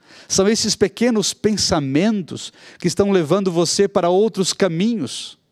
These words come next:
Querido amigo, querida família da Igreja Central de Brasília, submeta a sua vida a Cristo Jesus.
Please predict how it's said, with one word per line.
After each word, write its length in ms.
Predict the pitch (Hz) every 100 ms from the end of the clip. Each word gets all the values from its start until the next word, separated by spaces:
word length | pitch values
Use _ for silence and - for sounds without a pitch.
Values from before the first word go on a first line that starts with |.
| _ _ _ _ _ _ _ _ _ _ _ _ _ _ _ _ _ _ _ _ _ _ _ _ _ _
Querido 360 | - 127 143 127
amigo, 540 | 120 127 135 110 101
querida 380 | - 131 127 135
família 600 | - 151 123 127 170 139
da 120 | 120
Igreja 240 | 117 120 123
Central 480 | - 117 120 120 117
de 100 | 110
Brasília, 640 | 110 95 101 107 101 90 _ _ _ _ _ _ _ _ _ _ _ _ -
submeta 840 | - 156 147 151 160 151 139 123
a 160 | 143 131
sua 460 | - - 160 131
vida 720 | 104 98 151 135 113 101 85 _ _ _ _ _ _ _ _ _ _
a 140 | 131 127
Cristo 400 | 139 139 - 113
Jesus. 800 | 101 95 90 95 90 - -